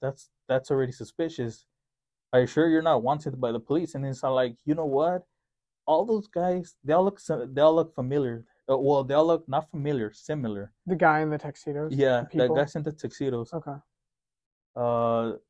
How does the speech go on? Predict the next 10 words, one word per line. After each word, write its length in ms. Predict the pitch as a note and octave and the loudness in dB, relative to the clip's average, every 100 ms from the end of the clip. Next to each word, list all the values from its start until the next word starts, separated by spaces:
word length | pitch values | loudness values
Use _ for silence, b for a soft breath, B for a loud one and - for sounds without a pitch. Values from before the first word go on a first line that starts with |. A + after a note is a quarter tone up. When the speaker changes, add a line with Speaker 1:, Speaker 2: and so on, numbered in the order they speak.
| _ _ - | _ _ -8
Speaker 1:
they 140 | B2 D3+ | 0 2
look 160 | D#3 | 2
similar. 640 | - D3+ D#3 B2 A2+ A2 - | 0 -2 0 -2 -4 -6 -10
They 100 | G2 | -2
all 100 | A#2+ | 0
had 340 | B2+ D3 C3+ A#2 | 0 0 0 0
identical 720 | B2+ A#2+ C3+ C#3+ - - C3+ | -2 0 -4 -6 -6 -4 -2
faces, 640 | - C3 C3 C3+ B2+ - - B2 | -2 -6 -4 -6 -6 -10 -12 -6
everything, 480 | C#3+ D3+ C#3 C3 A#2 | -4 -4 -6 -6 -8
s-, 140 | _ | _